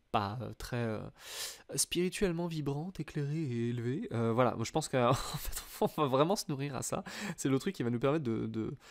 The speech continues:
bah, de, de pas forcément ouvrir la fenêtre et puis de, de sauter tête la première, quoi, surtout si on vit au rez-de-chaussée, c'est con.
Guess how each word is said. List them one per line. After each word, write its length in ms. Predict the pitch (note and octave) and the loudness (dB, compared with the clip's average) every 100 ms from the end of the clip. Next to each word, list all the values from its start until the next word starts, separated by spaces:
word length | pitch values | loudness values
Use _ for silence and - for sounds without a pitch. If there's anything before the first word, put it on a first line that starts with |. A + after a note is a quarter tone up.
| - - - | -20 -14 4
bah, 100 | B2 | 4
de, 340 | A2+ B2 A#2+ | 6 6 6
de 300 | A2+ A2+ A#2+ - _ | 4 2 2 2 _
pas 100 | D3 | 4
forcément 460 | C#3 D#3+ - C#3+ D3+ | 6 2 4 6 6
ouvrir 240 | C3+ C#3+ | 6 4
la 80 | C#3 | 4
fenêtre 260 | B2+ D3+ D#3+ | 4 0 0
et 60 | |
puis 160 | A#2+ B2 | -2 -2
de, 180 | A#2 A2+ | 0 0
de 120 | A2+ | 0
sauter 280 | - B2 C#3 | -4 -2 -2
tête 160 | A#2+ | 0
la 60 | B2 | -2
première, 320 | B2+ B2+ A3 | 0 -2 -2
quoi, 160 | - C3+ | -2 -4
surtout 240 | B2 - | -4 -10
si 120 | - | -10
on 60 | G#2 | -8
vit 100 | G#2 | -6
au 80 | G#2 | -6
rez-de-chaussée, 300 | G2+ - C3+ | -6 -8 -8
c'est 100 | - | -10
con. 140 | E3+ | -14